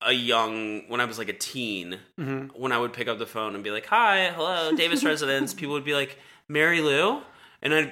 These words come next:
Speaker 1: have to be like, "No, I'll get her."
Speaker 2: <laughs> Oh my God.
Speaker 1: To the point where when I was, like, in middle school or whatever,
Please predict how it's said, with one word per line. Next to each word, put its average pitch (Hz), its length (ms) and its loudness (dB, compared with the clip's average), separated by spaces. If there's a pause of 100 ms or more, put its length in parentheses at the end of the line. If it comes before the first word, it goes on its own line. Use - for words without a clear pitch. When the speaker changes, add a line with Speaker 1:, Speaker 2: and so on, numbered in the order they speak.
Speaker 1:
have 151 180 -2
to 139 60 -10
be 151 60 2
like, 135 320 0
"No, 127 680 0
I'll 120 140 0
get 123 300 0
her." 101 420 2
Speaker 2:
<laughs> - 40 -2
Oh 381 120 4
my - 0 -
God. 240 920 -2
Speaker 1:
To 175 100 -6
the 175 120 4
point 165 340 4
where 160 220 4
when 147 120 2
I 135 120 4
was, 135 140 0
like, 135 200 0
in 131 160 0
middle 127 200 0
school 123 280 -4
or 117 80 2
whatever, 101 540 0